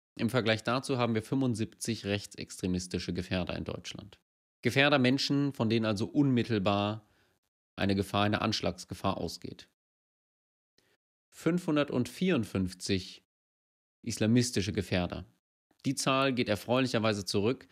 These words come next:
dennoch fast achtmal so viel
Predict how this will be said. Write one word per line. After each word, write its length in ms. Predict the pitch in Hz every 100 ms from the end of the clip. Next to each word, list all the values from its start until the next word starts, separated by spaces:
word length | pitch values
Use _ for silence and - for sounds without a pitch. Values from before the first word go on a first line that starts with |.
| - _
dennoch 640 | 110 117 135 160 170 - _ _ _ _ _ _ _ _ _ _
fast 500 | _ - 120 - -
achtmal 600 | 135 165 - - 123 123
so 100 | 117
viel 560 | 110 - 107 110 117 127